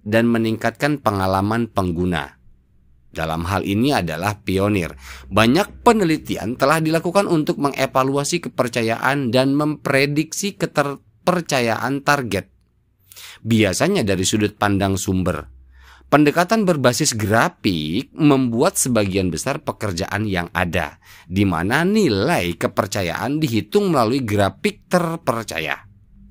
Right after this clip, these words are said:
ya, atau jaringan terpercaya, web kepercayaan, atau beberapa rantai kepercayaan.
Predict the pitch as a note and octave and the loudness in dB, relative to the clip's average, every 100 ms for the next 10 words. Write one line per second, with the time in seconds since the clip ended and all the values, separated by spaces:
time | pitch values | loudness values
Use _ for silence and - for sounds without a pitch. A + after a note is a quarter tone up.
0 | - - - A#2+ F#3+ - - - - A#2+ | -20 -12 -4 0 -2 -4 -16 -8 -2 2
1 | F3+ C#3 A#2 B2 E3 C3+ A2 G#2 G2+ F2+ | 2 4 2 2 0 -2 -4 -4 -4 -2
2 | A#2 F3+ - G#2+ E3+ E3 - - G#2 F#2 | 0 0 -2 2 4 4 -2 -2 -2 -4
3 | D#2+ - G2+ F2 - C#2+ G#2+ D#3 - F2 | -4 -4 -6 -4 -6 -2 0 0 0 -4
4 | E2 D#2 - C3 D3+ E3 E3 - F#3 F#3+ | -2 -2 0 2 2 2 -2 0 2 2
5 | F3+ B2+ A#2 - G2 - F2+ E2+ - F2 | 0 0 0 0 -2 -2 -2 -4 -4 -6
6 | D2 | -6